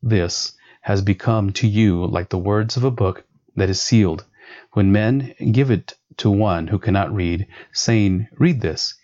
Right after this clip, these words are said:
he says, "I cannot, for it is sealed." And when they give the book to one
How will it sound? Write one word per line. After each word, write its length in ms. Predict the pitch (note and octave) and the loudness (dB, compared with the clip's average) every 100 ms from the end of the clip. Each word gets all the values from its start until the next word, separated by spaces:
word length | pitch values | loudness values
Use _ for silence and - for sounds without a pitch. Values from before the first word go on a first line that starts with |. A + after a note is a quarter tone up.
| _ _ | _ _
he 160 | - A#2 | -2 0
says, 380 | A#2+ G#2+ G2+ - _ - | 2 0 -2 -8 _ -6
"I 100 | G2+ | -4
cannot, 540 | - E2 A2+ - - _ _ _ _ | -2 0 0 0 -4 _ _ _ _
for 160 | - | -6
it 160 | E2+ F2 | -2 -2
is 100 | - | -2
sealed." 460 | - C#3 G2 F2+ _ _ _ _ - | 2 2 2 -4 _ _ _ _ -2
And 180 | G#2+ G#2 | 0 2
when 100 | G2+ | 2
they 160 | G2 | 2
give 340 | G2 A2+ C3+ C#3+ | 2 2 2 0
the 80 | |
book 320 | D#3+ A#2+ G#2 - | 0 0 -2 -4
to 120 | A#2 | -2
one 480 | A2+ A2 F#2 F#2 | 0 0 0 -2